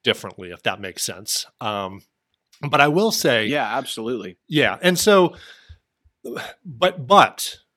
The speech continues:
Speaker 1: and, and here's where I do wanna settle for a moment, is I wanna actually take this a slightly different direction, because I've always thought about leave, keep, and start,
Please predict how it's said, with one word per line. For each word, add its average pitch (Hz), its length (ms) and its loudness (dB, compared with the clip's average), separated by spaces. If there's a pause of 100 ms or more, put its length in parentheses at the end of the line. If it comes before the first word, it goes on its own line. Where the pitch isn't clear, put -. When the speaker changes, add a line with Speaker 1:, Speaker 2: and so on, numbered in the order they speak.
(380)
Speaker 1:
and, 147 180 -4
and 156 160 -2
here's 202 220 2
where 160 140 4
I 127 60 2
do 143 160 0
wanna 110 180 -2
settle 110 280 -8
for 107 200 -12
a 98 60 -10
moment, 107 580 -12
is 135 160 -4
I 143 60 2
wanna 240 200 -2
actually 151 340 -2
take - 240 -6
this 131 200 -4
a 120 40 -8
slightly 131 420 -6
different 113 340 -8
direction, 117 440 -2
because 117 220 -8
I've 135 140 0
always 185 300 2
thought 135 260 0
about 117 280 -4
leave, 123 360 -4
keep, 123 280 -8
and 104 120 -10
start, 98 520 -4